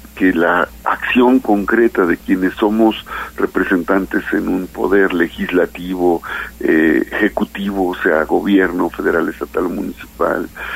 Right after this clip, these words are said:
quienes están, se encuentran en el poder judicial,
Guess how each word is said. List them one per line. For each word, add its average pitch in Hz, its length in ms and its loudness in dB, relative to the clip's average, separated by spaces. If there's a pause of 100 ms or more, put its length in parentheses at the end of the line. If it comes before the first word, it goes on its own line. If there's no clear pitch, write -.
(220)
quienes 120 340 6
están, 123 640 2
se 117 60 2
encuentran 107 520 2
en 101 80 4
el 95 80 2
poder 98 400 2
judicial, 90 800 0